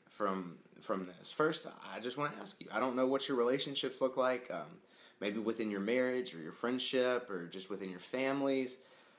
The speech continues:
Do you have anybody that you're frustrated with? Is there any kind of unsettled animosity or anger towards somebody that you have, uh, that's just kinda simmering in your heart?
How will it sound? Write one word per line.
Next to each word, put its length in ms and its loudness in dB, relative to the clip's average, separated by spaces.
Do 60 0
you 80 4
have 280 6
anybody 440 4
that 220 -4
you're 420 2
frustrated 800 -2
with? 360 -10
Is 140 2
there 120 4
any 180 2
kind 240 0
of 100 -4
unsettled 1040 4
animosity 840 0
or 160 0
anger 380 0
towards 340 -2
somebody 440 0
that 260 -8
you 100 -4
have, 460 -4
uh, 160 4
that's 180 0
just 160 0
kinda 180 -2
simmering 640 4
in 120 0
your 120 2
heart? 400 0